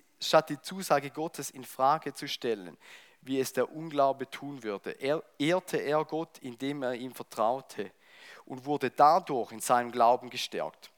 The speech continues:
Er war, er war fest davon überzeugt, dass Gott die Macht hat, das, was er zugesagt hat, auch zu tun. Das ist also der Grund, weshalb ihm, wie es in der Schrift heißt, der Glaube als Gerechtigkeit angerechnet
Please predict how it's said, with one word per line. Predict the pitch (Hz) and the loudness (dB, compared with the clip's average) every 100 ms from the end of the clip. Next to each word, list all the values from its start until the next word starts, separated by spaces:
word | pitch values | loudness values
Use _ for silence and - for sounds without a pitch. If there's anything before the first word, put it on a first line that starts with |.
| _ _ - | _ _ -2
Er | 147 151 | 0 4
war, | 147 135 - | 4 2 4
er | 156 165 | 6 8
war | 143 | 6
fest | - 170 180 - | 2 -4 -4 -4
davon | 170 156 147 | -6 -6 -6
überzeugt, | 139 139 143 143 - | -6 -4 -2 -2 -2
dass | 117 - | -6 -6
Gott | 143 151 | -8 -8
die | 139 | -4
Macht | 127 131 139 - | 4 4 2 -2
hat, | 135 139 - - - - _ _ _ _ _ | 0 0 -4 -20 -20 -20 _ _ _ _ _
das, | - 135 - | 2 2 4
was | 127 123 | 0 0
er | 123 | -4
zugesagt | - 175 170 165 151 143 147 | -10 -10 -6 0 2 2 2
hat, | 147 143 - | -2 0 0
auch | 117 - | 0 -2
zu | - 113 | -14 -14
tun. | - 107 92 90 _ _ - - - - _ | -12 -12 -14 -20 _ _ -20 -20 -20 -20 _
Das | 143 170 - | 6 6 4
ist | 170 - | -6 0
also | 139 147 147 | 4 4 2
der | 127 123 | 0 0
Grund, | 123 139 156 135 | 0 -10 -10 -4
weshalb | 123 117 120 113 - - | -4 0 0 0 -4 -4
ihm, | 202 185 104 - | -2 -2 -6 -14
wie | - 156 | -8 -4
es | 160 147 | -2 -4
in | 131 | -4
der | 127 | -4
Schrift | - 143 - - | -4 -8 -6 0
heißt, | 127 127 - - | 0 0 -4 -6
der | 104 | -4
Glaube | 131 127 143 143 143 131 | 4 6 6 2 -2 2
als | 120 131 131 | 2 2 0
Gerechtigkeit | 123 117 131 143 - - 123 117 - | -4 0 0 -2 -10 -2 0 0 0
angerechnet | 123 120 117 120 - 120 117 | 0 0 0 0 -2 -10 -10